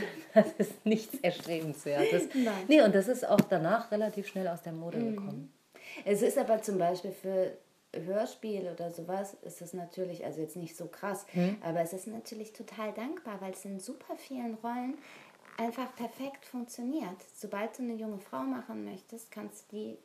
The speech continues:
Speaker 2: d-, du bist halt direkt ein bisschen dumm und ein bisschen langsam. Aber es ist super.
Speaker 1: Mhm.
Speaker 2: Also, dass man, dass das geht, <laughs> ist schon praktisch.
Speaker 1: <laughs>
Speaker 2: Zum
Speaker 1: Ja,
Speaker 2: Spielen.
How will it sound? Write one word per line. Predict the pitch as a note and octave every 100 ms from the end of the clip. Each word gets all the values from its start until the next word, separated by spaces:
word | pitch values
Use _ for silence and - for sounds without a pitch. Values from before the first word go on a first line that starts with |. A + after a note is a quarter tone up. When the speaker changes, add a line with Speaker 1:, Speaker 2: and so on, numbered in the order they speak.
| -
Speaker 2:
d-, | -
du | -
bist | G3+ -
halt | A3 G#3
direkt | G#3+ G#3+ G#3+ A3+
ein |
bisschen | A3+ B3+ C#4 C4+
dumm | C#4
und | C#4 C4+
ein |
bisschen | C4+ - C4+ B3
langsam. | B3 C4 A3 G3+ G3
Aber | E3+ G#3
es | B3
ist | A3+
super. | C#4 F3
Speaker 1:
Mhm. | F3+ G3+ - - - _ -
Speaker 2:
Also, | - F#3+
dass | F#3 F#3
man, | F#3+ G3 -
dass | F#3
das | F#3 F3+ D3+
geht, | G3+ C4+ B3+
<laughs> |
ist | -
schon | - C4 C4
praktisch. | F3+ - - A3 - -
Speaker 1:
<laughs> | - -
Speaker 2:
Zum | G#3+ C4
Speaker 1:
Ja, |
Speaker 2:
Spielen. | A3+ G3+ G#3 G#3+ F3+ B3+